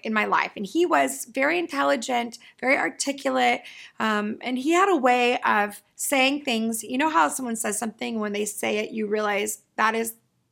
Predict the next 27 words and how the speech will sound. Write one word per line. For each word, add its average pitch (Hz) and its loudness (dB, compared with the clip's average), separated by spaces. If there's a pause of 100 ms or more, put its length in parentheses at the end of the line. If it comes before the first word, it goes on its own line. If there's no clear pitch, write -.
that's 220 4 (400)
from 208 -2
God's, 208 6 (240)
from 240 -2
your 233 4
lips 233 -2
to 202 -8
God's 202 2
ears. - -6
Like, 190 -8
that's 226 4
how 226 0
true 226 0
it 170 -6
is. - -14 (420)
And 233 6
one 277 2
time 294 2
he 233 -4
sat 254 0
me 262 -2
down, 233 -2
he 233 -6
said, 233 -10
"You 302 -4
know, 330 0
Havilah, 302 0